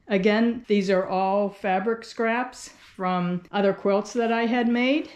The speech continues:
and remnant pieces of fabric for the sashing. And I quilted it with straight lines along the sashing, and free motion quilted it in the colorful floral blocks.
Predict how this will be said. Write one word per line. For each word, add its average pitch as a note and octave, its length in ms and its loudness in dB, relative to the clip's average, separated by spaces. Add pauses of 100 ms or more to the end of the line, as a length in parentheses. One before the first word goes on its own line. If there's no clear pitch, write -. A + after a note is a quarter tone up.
(2000)
and G3 480 0
remnant A#3+ 440 4
pieces F#3+ 680 -2 (140)
of F#3+ 180 0
fabric D#3 680 -2
for F#3+ 140 2
the F3 120 0
sashing. E3 720 -2 (160)
And G#3 600 2
I F#3+ 380 0
quilted G#3 400 2
it G#3+ 240 0
with F#3 200 0
straight G3 360 0
lines G#3 640 0 (180)
along F#3 380 2
the F3 80 2
sashing, B3+ 840 0 (540)
and F#3 360 2
free A3 200 0
motion G3+ 480 2
quilted F#3 420 0
it F3 340 -2
in F#3 200 2
the E3+ 300 2
colorful F3+ 600 0
floral E3+ 520 0
blocks. C#3+ 640 -6